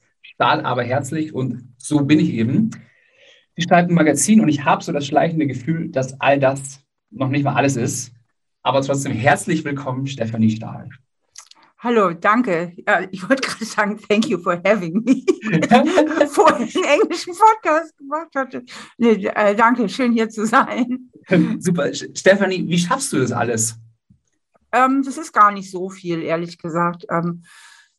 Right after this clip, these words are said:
Speaker 2: ähm, ich bin alles andere als ein Workaholic. Ähm, also
Speaker 1: Super.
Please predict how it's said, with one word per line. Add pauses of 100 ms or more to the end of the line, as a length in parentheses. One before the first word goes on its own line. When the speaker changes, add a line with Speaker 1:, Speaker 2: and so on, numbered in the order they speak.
(140)
Speaker 2:
ähm,
ich
bin
alles
andere
als
ein
Workaholic.
Ähm, (800)
also
Speaker 1:
Super.